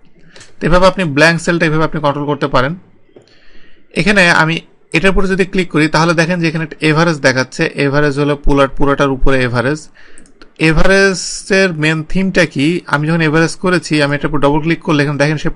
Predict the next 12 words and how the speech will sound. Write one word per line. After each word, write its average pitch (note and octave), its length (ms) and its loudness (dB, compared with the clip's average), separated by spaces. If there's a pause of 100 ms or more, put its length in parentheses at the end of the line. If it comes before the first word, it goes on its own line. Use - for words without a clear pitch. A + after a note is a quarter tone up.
পুরাটা F#3 540 4 (400)
এখানে E3 180 0
সিলেক্ট E3+ 340 0
করে E3 220 2
সে D#3 180 2
এভারেজ C3 300 2
করেছে। G2 360 -10 (840)
But D3+ 200 4 (140)
এখানে F#3 360 2 (1900)
actually, F3+ 400 0 (160)
এ, - 20 6 (240)
one, E3 120 2